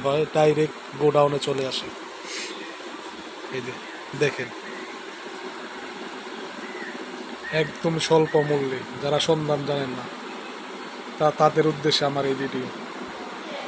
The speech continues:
তাদের উদ্দেশ্যে ভিডিও। আইটেমের অভাব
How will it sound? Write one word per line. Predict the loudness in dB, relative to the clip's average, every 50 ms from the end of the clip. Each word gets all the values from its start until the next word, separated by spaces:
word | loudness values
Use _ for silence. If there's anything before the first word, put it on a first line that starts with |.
| -8 -8 -8 -10 -10 -8 -8 -8 -8 -8 -8 -8 -10 -10 -10 -10 -8 -6 -2
তাদের | 0 2 2 4 2 2
উদ্দেশ্যে | 2 2 2 4 4 4 4 2
ভিডিও। | 2 0 -2 -4 -4 -6 -8 -10 -10 -10 -10 -10 -10 -10 -10 -10 -10 -10 -10 -10 -10 -10 -8 -2 0
আইটেমের | 0 4 6 6 6 8 8 8 8 10
অভাব | 10 10 10 10 10 8